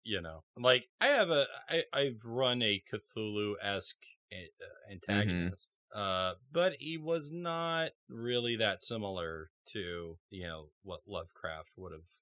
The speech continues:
Speaker 2: Right.
Speaker 1: imagined. Um, you know, he's based on other things.
Speaker 2: Yeah.
Speaker 1: So, um, he was meant to, to illustrate different things. So, I, but then again, it's like, all right, but if, if I do play into a horrifying monster, then I, you know, I should probably choose, like,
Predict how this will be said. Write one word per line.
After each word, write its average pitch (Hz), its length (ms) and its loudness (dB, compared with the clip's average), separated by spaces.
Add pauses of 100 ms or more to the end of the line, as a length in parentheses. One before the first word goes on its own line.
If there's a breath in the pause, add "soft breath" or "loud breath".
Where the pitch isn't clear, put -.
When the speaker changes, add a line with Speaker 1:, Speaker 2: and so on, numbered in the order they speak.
(280)
Speaker 2:
Right. - 20 -14 (140)
Speaker 1:
imagined. 78 380 -4 (120)
Um, 82 580 -8 (180)
you 95 200 -14
know, 90 220 -8
he's 95 260 -10 (140)
based 95 260 -4
on 95 120 -4
other 85 180 -8
things. - 360 -18 (280)
Speaker 2:
Yeah. 57 300 -12 (160)
Speaker 1:
So, 95 400 -2 (220)
um, 85 500 -4 (100)
he 107 160 -12
was 98 100 -12
meant 101 240 -4
to, 101 120 -8 (260)
to 92 480 -10 (180)
illustrate 107 440 -4 (180)
different 92 360 -6 (120)
things. - 320 -18 (140)
So, 226 300 4
I, 160 280 0
but 160 140 2
then 170 160 4
again, 165 260 2
it's 110 160 -2
like, 104 260 4
all 127 80 2
right, 113 260 4
but 113 120 2
if, 110 120 0 (300)
if 110 220 -6
I 107 100 4
do 110 260 -2
play 110 280 0
into 107 160 -2
a 92 80 -2
horrifying 98 500 -2
monster, 98 640 -4 (120)
then 110 160 2
I, 110 260 4
you 110 100 -2
know, 98 120 -2
I - 20 -4
should - 140 -10
probably 107 180 2
choose, 101 460 0
like, 95 240 0